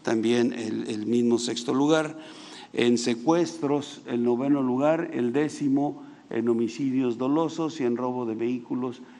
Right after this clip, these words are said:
el dieciocho. Y en total de los delitos de alto impacto, eh, también tiene el tercer lugar, eh, a nivel nacional. Vamos a ver cada uno de ellos.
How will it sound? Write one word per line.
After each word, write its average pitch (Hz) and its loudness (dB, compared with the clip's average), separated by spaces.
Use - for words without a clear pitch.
el 117 -2
dieciocho. 107 -6
Y 123 0
en 110 -2
total 139 -2
de 139 -2
los 110 -2
delitos 120 -2
de 113 0
alto 117 0
impacto, 127 0
eh, 101 -2
también 107 -2
tiene 107 -4
el 101 -8
tercer 104 -6
lugar, 101 -4
eh, 107 -8
a 104 -4
nivel 98 -6
nacional. 101 -4
Vamos 123 0
a 110 -4
ver 113 0
cada 120 0
uno 110 2
de 101 2
ellos. 90 -4